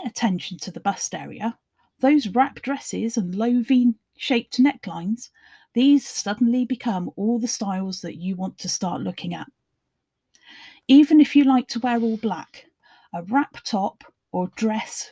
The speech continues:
will attract the eye upwards to the exposed skin and down to the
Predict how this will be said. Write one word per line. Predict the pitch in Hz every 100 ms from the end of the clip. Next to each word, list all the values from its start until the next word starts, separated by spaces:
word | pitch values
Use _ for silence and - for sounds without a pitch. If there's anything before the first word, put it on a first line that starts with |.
| -
will | 180
attract | 170 - - 269 -
the | 254 240
eye | 233 208
upwards | 196 - 180 175 - -
to | -
the | 208 185
exposed | - - - 233 277 285 -
skin | - 214 175 175 - _ - - - 269
and | 247 -
down | 180 165 160
to | -
the | 180